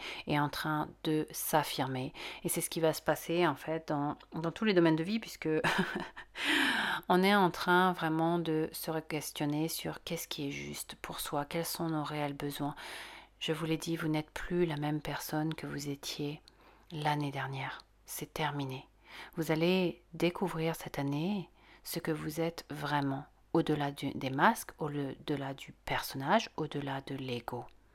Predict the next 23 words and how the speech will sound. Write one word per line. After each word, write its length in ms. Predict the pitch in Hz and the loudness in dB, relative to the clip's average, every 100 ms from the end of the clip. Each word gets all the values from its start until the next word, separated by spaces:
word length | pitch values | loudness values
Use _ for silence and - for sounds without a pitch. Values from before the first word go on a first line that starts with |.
| - - - - - - | -20 -20 -16 -14 -14 -10
Donc, 560 | 165 160 156 156 - - - - - - | 2 4 4 2 -4 -10 -14 -16 -16 -2
acceptez 680 | 170 - - 165 - 233 233 | -2 0 0 -2 0 2 2
pour 200 | 226 165 | 0 -6
certains 500 | - 156 - 185 185 | -6 -6 0 2 4
aussi, 480 | 160 - 160 190 240 | 2 2 4 4 2
alors, 320 | 160 156 151 151 | 2 4 4 2
euh, 100 | 147 | -2
si 200 | - 170 | -4 -4
vous 160 | 160 | -2
avez 100 | 156 | -2
vécu 460 | 151 156 - 185 180 | 0 -2 -2 -2 -2
cette 300 | 170 - - | -2 -6 -2
année, 420 | 151 160 175 175 | 0 4 4 4
euh, 180 | 147 139 - | 0 -6 -10
enfin, 300 | - 151 143 - - | -8 -8 -8 -10 -8
en 80 | |
ce 140 | - 160 | -6 -4
début 220 | 151 156 | -2 0
d'année, 260 | 151 147 160 | 2 2 2
pardon, 260 | 143 147 - _ _ _ _ _ - - | 0 0 -2 _ _ _ _ _ -4 4
beaucoup 400 | 170 160 190 180 | 6 6 6 6
de 160 | 165 | 6
fatigue 680 | 156 - - - 196 196 175 | 4 2 2 4 4 4 2